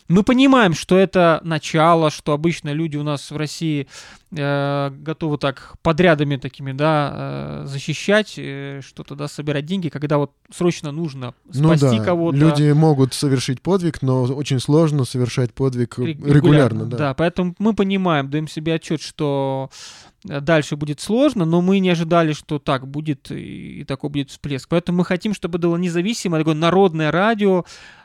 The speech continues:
Speaker 1: э, чтобы не было единого центра, какого-то единого большого спонсора, чтобы это вот были такие маленькие жертвователи, э, в России в основном, да, нам хотелось, чтоб-, чтобы мы сами содержали свои христианские организации, и, возможно, это будет прецедент. И у меня
Speaker 2: Да, это
Speaker 1: большие
Speaker 2: уникальный
Speaker 1: надежды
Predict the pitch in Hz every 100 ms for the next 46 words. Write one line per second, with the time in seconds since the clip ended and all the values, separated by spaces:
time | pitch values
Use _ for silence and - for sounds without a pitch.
0 | - 143 - 156 165 170 156 156 151 160
1 | 147 139 - 196 208 196 175 160 156 151
2 | 147 143 143 156 143 143 139 - 147 -
3 | 208 220 208 180 156 - 165 165 190 165
4 | 156 143 175 160 - - 147 151 147 139
5 | 147 139 202 - 175 - 160 151 - -
6 | - _ _ - 143 139 156 - 190 208
7 | 208 170 165 - 165 160 147 147 147 139
8 | 139 143 139 131 - 143 - 143 151 -
9 | 147 143 143 147 143 135 135 - 139 139
10 | 139 147 147 139 147 143 - 139 147 156
11 | 170 220 - - 175 165 165 156 214 247
12 | 202 165 175 175 151 - 160 175 135 123
13 | 151 147 - - - - 151 185 208 139
14 | 160 147 139 165 165 - 156 151 190 220
15 | 139